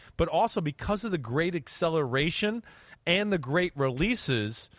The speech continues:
you know, that lack of, "Oh, I wish he was a hair, hair faster," it doesn't matter. But I can't even say, Ahmed, you know, Smith and Jigba, I had some plays where I went, "Oh, I wish he was a little faster."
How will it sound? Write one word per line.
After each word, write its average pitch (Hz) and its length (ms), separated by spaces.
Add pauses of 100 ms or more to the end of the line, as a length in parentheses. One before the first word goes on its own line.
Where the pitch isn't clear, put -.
(520)
you 170 140
know, 143 220
that 160 360
lack 185 320
of, 156 320
"Oh, 170 200
I 160 100
wish 160 260
he 175 80
was 156 140
a 135 60
hair, 151 440
hair 156 260
faster," 156 720 (220)
it 147 100
doesn't 180 340
matter. 175 340
But 135 140
I 208 120
can't 302 240
even 240 180
say, 208 240
Ahmed, 175 400 (460)
you 175 80
know, 175 160 (320)
Smith - 360
and 247 140
Jigba, 180 460
I 160 120
had 208 200
some 165 160
plays 175 340
where 160 120
I 156 80
went, 151 180
"Oh, 151 160
I 135 100
wish 156 220
he 160 80
was 131 100
a 139 60
little 123 160
faster." 101 540